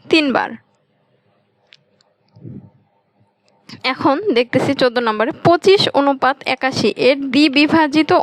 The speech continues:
অনুপাত কত? দ্বিবিভাজিত, আর গতকালকের বা প্রথম পর্বে করেছিলাম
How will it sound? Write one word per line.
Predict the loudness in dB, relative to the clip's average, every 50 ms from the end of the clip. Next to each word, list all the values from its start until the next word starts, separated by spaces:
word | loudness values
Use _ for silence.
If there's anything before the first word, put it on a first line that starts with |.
| 2 2
অনুপাত | 2 2 2 2 2 0 0 0 -4 -6 -2 -2
কত? | -2 0 0 0 -2 -2 -2 -2 -2
দ্বিবিভাজিত, | 0 2 4 4 2 2 -2 _ _ _ _ _ _ _ _ _ _ -2 0 2 2 4 2 2 2 2 0 -2 0 0 0 0 -2 -6 -10 _ _ -4 -2
আর | -2 0 0 0
গতকালকের | 0 0 0 0 0 -2 0 0 0 0 2 2 0 0
বা | 0 2 2
প্রথম | 0 0 2 0 2 2
পর্বে | 2 2 4 2 2 2 2
করেছিলাম | 2 2 0 0 0 0 0 0